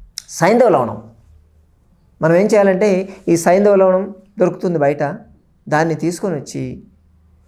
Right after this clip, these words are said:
నీళ్ళు, మనం యూజువల్‌గా ఈ ముక్కులు బ్లాక్ అయినప్పుడు స్టీమ్ ఇన్హలేషన్ చేస్తూ ఉంటాం, అంటే ఆవిరి పట్టిస్తూ ఉంటాం.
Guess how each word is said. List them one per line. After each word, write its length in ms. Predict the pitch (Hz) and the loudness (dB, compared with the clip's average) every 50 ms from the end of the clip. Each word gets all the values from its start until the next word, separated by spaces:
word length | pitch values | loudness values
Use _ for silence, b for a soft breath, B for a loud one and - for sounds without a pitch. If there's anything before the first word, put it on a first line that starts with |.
| _ _ _ - | _ _ _ 0
నీళ్ళు, 360 | 170 196 220 208 165 135 - - - - | 2 2 2 2 0 -2 -6 -10 -8 -2
మనం 260 | - - - 302 190 180 | 0 2 2 2 0 0
యూజువల్‌గా 640 | 185 214 233 226 254 254 233 202 202 208 247 - B B B B - | 0 0 0 2 2 2 2 4 2 0 0 -4 B B B B -2
ఈ 80 | 180 | -2
ముక్కులు 360 | 175 175 175 190 185 - 262 240 | 0 0 -2 -4 -2 -2 -2 0
బ్లాక్ 280 | 202 208 202 202 208 | 2 2 0 2 0
అయినప్పుడు 680 | 233 226 214 208 214 214 220 220 202 190 208 220 - - - _ _ _ _ _ _ _ _ _ _ | -2 -2 -2 -4 -4 0 0 0 0 0 -2 -6 -12 -18 -20 _ _ _ _ _ _ _ _ _ _
స్టీమ్ 420 | - - - _ - 254 269 262 254 | -20 -20 -16 _ -4 -2 0 0 0
ఇన్హలేషన్ 560 | 233 226 220 220 226 220 214 214 214 208 190 | 0 0 0 -2 -4 -4 -6 -8 -8 -8 -6
చేస్తూ 260 | 185 180 185 - 180 | -6 -8 -8 -10 -12
ఉంటాం, 280 | 156 143 131 - - - - _ _ _ _ _ - | -12 -12 -12 -14 -16 -20 -20 _ _ _ _ _ -10
అంటే 140 | 165 175 180 | -6 -2 0
ఆవిరి 300 | 165 247 262 202 220 208 | 2 4 4 4 4 2
పట్టిస్తూ 400 | 202 202 - 190 175 - - 170 | 0 -2 -2 -4 -10 -10 -10 -12
ఉంటాం. 260 | 143 135 131 - - | -12 -12 -14 -16 -18